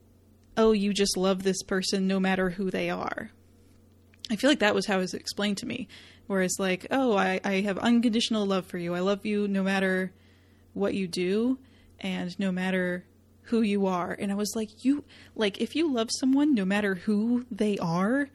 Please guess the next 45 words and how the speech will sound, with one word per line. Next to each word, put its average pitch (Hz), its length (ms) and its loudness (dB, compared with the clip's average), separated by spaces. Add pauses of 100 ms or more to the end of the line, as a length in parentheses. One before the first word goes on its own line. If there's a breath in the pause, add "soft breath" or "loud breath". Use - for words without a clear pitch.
(260 loud breath)
then 226 160 -2
you 220 100 2
don't 240 320 2
love 220 380 -2
them. 165 360 -6 (220)
You 220 160 0
love 226 320 -2
their, 180 480 -2
their 190 180 -2
role 180 720 0 (640 loud breath)
or 180 380 -4
their 185 200 -2
position 185 800 -2
to - 140 -6
you, 170 480 -4 (300)
you 196 140 -8
know, 185 120 -6
biologically 180 800 -6
or 180 100 -6
socially 190 640 -6
or 175 80 -8
something. 180 480 -6 (220 loud breath)
You 233 200 -2
don't 262 300 0
love 214 460 -4
them." 220 440 2 (800 soft breath)
And 214 140 -2
I 226 100 -2
was 240 340 -2
so, 277 460 0 (260)
honestly, 262 420 2
like, 208 160 2
thinking 269 180 2
about 277 120 2
it 214 40 -4
now, 196 160 -2
I'm 202 100 -2
like, 196 220 -6
I 214 40 -2
kinda 311 400 -4
still 226 260 -2
feel - 260 -4
this - 240 -6
way, - 200 -10
honestly. - 400 -4